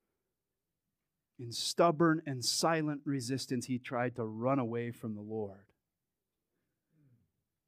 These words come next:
Or so he thought. Jonah on that ship actually fell into a really deep sleep.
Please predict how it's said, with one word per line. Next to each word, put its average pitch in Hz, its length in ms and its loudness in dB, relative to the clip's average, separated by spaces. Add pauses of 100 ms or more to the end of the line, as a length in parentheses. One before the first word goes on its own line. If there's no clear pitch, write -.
(760)
Or 135 120 2
so 147 180 4
he 127 80 0
thought. 139 480 0 (1800)
Jonah 156 400 8
on 147 160 4
that 135 180 4
ship 170 300 6
actually 139 420 2
fell 156 360 4
into 143 480 4
a 127 80 4
really 143 340 2
deep 147 460 -4
sleep. 156 580 2